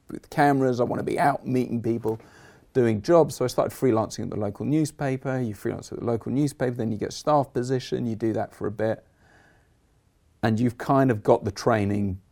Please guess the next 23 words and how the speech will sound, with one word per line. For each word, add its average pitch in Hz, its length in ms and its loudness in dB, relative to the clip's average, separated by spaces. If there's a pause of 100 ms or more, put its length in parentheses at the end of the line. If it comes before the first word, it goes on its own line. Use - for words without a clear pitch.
bedded 104 340 0
in. 101 180 4
You've 101 200 -2
done 120 200 6
the 101 60 -2
job 104 340 -2
for - 180 -4
a 95 60 -4
few 110 240 -8
years. 107 680 -6 (960)
And 113 220 -4
it's, - 540 -10
you 139 120 0
know, 120 120 4
that 107 200 -2
confidence 117 640 -2
is 104 120 -4
there. 110 240 0
You 110 180 -4
kind 107 180 -4
of 98 60 -6
feel 117 220 -2
like, 101 180 -4